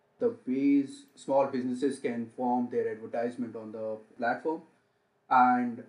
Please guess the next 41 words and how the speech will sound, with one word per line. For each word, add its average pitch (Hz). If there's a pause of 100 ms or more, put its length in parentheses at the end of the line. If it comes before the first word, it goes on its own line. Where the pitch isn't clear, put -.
(240)
finally, 165
we 139
are 131
going 123
to 123
talk 120
about 113
the 117
path -
forward 117
from 123
here, 113 (160)
the 117 (140)
ways 131
it 120
can 120
evolve 113
in 123
future. 104 (960)
So 123
Sagar, 117 (200)
um, 117
do 135
you 180
want 175
to 170
start 135
with, 120 (140)
uh, 117 (100)
how 139
digital 123
advertisement 113 (160)
emerged 123
and 117
took 127
over 117
the 110
traditional 123
media 110 (580)
like 110
newspaper, 113